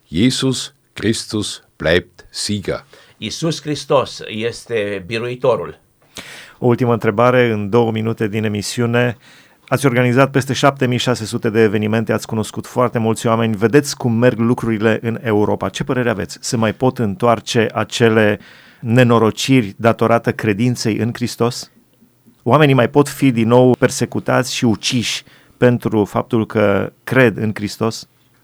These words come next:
Speaker 1: Alles kann zurückgehen.
Speaker 2: Uh,
Speaker 1: Alles.
Speaker 2: orice este posibil, orice este posibil.
Speaker 1: Wenn nicht Gott an erster Stelle steht,
Speaker 2: Uh, dacă Dumnezeu nu este numărul unu,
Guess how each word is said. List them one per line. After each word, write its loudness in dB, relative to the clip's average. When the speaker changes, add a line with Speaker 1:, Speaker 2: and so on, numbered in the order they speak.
Speaker 1:
Alles 2
kann -4
zurückgehen. -8
Speaker 2:
Uh, -4
Speaker 1:
Alles. 2
Speaker 2:
orice -2
este -8
posibil, -10
orice -12
este -8
posibil. -16
Speaker 1:
Wenn -4
nicht -4
Gott 4
an -4
erster 0
Stelle 0
steht, -8
Speaker 2:
Uh, 4
dacă 0
Dumnezeu -2
nu -2
este 2
numărul 0
unu, -2